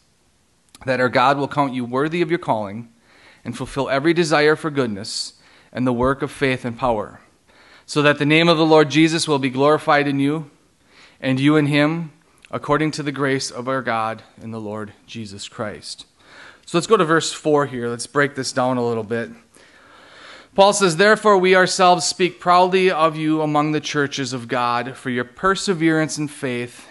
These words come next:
in the midst of all your persecutions and afflictions which you endure."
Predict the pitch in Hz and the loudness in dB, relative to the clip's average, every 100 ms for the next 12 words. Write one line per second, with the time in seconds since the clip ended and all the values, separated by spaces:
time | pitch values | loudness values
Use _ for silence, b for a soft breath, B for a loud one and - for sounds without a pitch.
0 | - 127 131 143 147 - 120 113 127 147 | -10 -6 -2 -2 -4 -8 -10 -4 -2 -2
1 | 147 139 135 - 120 - 127 131 123 113 | -4 -6 -6 -6 -12 -8 -8 -6 -10 -8
2 | 120 - 120 117 120 117 113 107 110 - | -12 -10 -10 -10 -10 -8 -10 -14 -14 -12
3 | 110 107 104 104 92 | -12 -12 -12 -14 -14